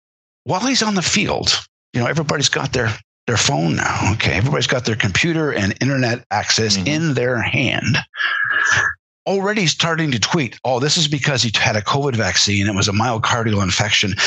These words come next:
Speaker 1: in his heart that stopped it." We, and that was Mar-, uh, uh, Marjorie Taylor Greene tweeted that. And the next day
Speaker 2: Mm-hmm.
Speaker 1: on Tucker Carlson's show,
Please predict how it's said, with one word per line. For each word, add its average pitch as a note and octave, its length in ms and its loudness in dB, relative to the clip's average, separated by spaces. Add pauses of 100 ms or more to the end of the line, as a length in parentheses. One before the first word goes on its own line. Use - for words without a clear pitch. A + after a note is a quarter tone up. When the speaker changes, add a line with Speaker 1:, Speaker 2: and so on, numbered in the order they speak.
(160)
Speaker 1:
in F#3+ 60 2
his F#3+ 120 2
heart - 280 -2
that F2 120 0
stopped - 380 0
it." - 220 0 (320)
We, A#2+ 260 0
and G#2+ 140 0
that A2 120 0
was G#2+ 280 -2
Mar-, A2+ 260 -2 (100)
uh, G2 260 0 (540)
uh, F#2 60 -2
Marjorie G#2+ 380 0
Taylor A2+ 240 0
Greene A#2 400 -2 (100)
tweeted G2 240 0
that. C#2+ 220 0
And G2 120 0
the - 60 2
next B2 160 0
day B2+ 140 0
Speaker 2:
Mm-hmm. A#2+ 160 0
Speaker 1:
on B2+ 60 -4
Tucker B2+ 260 0
Carlson's C#3 420 0
show, F#2 260 0